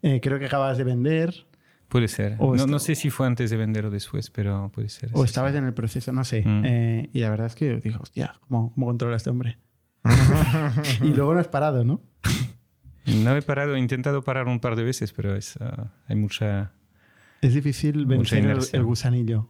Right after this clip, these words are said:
Speaker 2: Mm.
Speaker 1: de emprendedor, ¿no? Oye, explícanos qué es Indexa Capital.
Speaker 2: Pues Indexa Capital es una, es una agencia de valores. Hacemos gestión de cartera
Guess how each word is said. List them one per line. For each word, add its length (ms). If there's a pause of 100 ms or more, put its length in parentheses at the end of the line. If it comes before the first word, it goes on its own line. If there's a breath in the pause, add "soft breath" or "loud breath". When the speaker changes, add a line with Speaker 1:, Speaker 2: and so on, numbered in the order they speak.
(120)
Speaker 2:
Mm. 280
Speaker 1:
de 60
emprendedor, 480
¿no? 160 (960 loud breath)
Oye, 80
explícanos 380
qué 100
es 40
Indexa 300
Capital. 480 (680 loud breath)
Speaker 2:
Pues 120
Indexa 320
Capital 340
es 140
una, 800
es 120
una 120
agencia 320
de 80
valores. 580 (180)
Hacemos 380
gestión 280
de 80
cartera 540